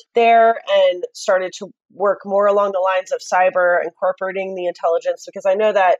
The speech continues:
a lot of our folks that are on clearancejobs dot com, they're interested in upskilling or pivoting their career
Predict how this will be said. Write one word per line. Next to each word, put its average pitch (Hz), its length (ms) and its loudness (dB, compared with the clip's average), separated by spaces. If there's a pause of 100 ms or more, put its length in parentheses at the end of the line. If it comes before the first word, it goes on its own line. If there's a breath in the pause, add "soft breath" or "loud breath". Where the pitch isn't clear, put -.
(100)
a - 80 0
lot 208 180 2
of 202 100 -2
our 190 260 2
folks 190 420 0
that 170 500 2
are 170 320 0
on 277 320 0
clearancejobs 175 640 -2
dot 160 200 -2
com, 170 240 -2
they're 160 360 2
interested 170 600 0
in 160 160 0 (480)
upskilling 202 600 -2
or 160 460 0
pivoting 180 380 -2
their 165 140 2
career 160 360 -4